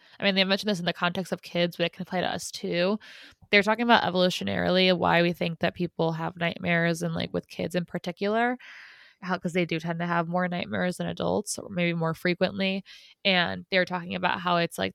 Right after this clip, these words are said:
it is a way for them to process these fears that they have in a, a place where they aren't really, like, threatened by that fear. So I can see, given how fear-based anxiety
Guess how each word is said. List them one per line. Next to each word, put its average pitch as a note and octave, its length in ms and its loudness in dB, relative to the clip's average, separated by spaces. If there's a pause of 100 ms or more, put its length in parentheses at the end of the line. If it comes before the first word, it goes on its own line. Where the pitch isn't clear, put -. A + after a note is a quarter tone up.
it F#3+ 140 2
is F#3+ 140 4
a F3+ 40 2
way F3+ 160 6
for F#3+ 140 -2
them F3+ 120 2
to F3 80 2
process F3+ 420 0
these F3+ 200 -6
fears F3+ 280 4
that - 100 -14
they F3+ 120 6
have E3+ 420 2 (160)
in F3+ 300 2
a, - 200 -10 (220)
a E3+ 40 0
place F3+ 360 2
where F#3+ 80 2
they F3 360 6
aren't F3+ 300 2
really, F#2+ 160 -2
like, G2 240 -4
threatened G3+ 360 -2
by A3 160 6
that - 180 2
fear. A3 240 2
So - 140 -2
I F#3 80 2
can F3+ 200 -6
see, G3 300 0
given F3 280 2
how E3 180 0
fear-based E3+ 800 4
anxiety E3+ 560 0